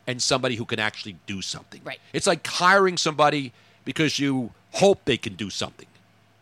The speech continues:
Speaker 1: That's a stunt. It's like what they do in minor league baseball games when they do wacky promotions and have people come out and do stupid shit on the field. That's a stunt. That's entertainment. That's all I'm saying.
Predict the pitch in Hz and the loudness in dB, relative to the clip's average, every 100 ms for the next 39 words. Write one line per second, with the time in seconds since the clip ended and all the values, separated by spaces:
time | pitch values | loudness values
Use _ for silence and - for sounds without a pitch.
0 | _ _ _ _ _ _ _ _ 110 170 | _ _ _ _ _ _ _ _ 4 4
1 | 180 127 - - 131 76 - _ _ _ | 4 -2 -2 2 0 0 -12 _ _ _
2 | _ _ _ 160 - 175 170 170 143 175 | _ _ _ -2 0 0 2 0 0 0
3 | 156 151 175 175 160 151 123 143 151 - | 0 2 4 4 0 -2 0 0 0 0
4 | 113 95 104 73 - - - _ _ - | -2 0 -2 -4 -6 -12 -12 _ _ -6
5 | 123 127 139 117 117 139 - 131 - 117 | 0 2 2 0 4 4 2 -4 0 2
6 | 120 120 - 82 78 95 107 - 123 - | 2 2 -2 -6 -6 0 0 0 -4 -4
7 | - 110 107 101 98 98 - 120 104 - | -4 2 2 2 -4 -4 -4 -2 -2 2
8 | 113 95 90 117 90 - - _ _ _ | 2 2 -2 -4 -6 -8 -20 _ _ _
9 | - 135 - 139 - 151 139 - 120 127 | 2 4 4 -2 2 6 6 4 2 2
10 | 113 104 120 101 65 - _ _ _ _ | 0 0 0 0 -2 -18 _ _ _ _
11 | _ _ _ _ _ _ _ - 135 120 | _ _ _ _ _ _ _ -6 2 4
12 | 98 92 80 - - | 4 2 0 -10 -14